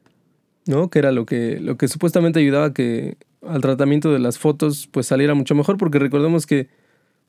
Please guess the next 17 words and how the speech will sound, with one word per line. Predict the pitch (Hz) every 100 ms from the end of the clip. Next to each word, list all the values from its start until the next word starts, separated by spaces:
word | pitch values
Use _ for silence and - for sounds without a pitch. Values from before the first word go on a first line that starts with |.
| _ _ -
Google | 165 190 175
tenía | 160 160 170 170 -
uno | 170 175
de |
los | 143 131
mejores | 131 165 160
resultados | 143 139 127 151 151
de | 131 123 120
procesamiento | 127 120 - 135 147 151 139
de, | 117
de | -
sus | 117 127
fotografías | 143 131 131 135 175 202 -
con | - 131 135
un | 147 147
solo | - 135 135
lente, | 185 165 143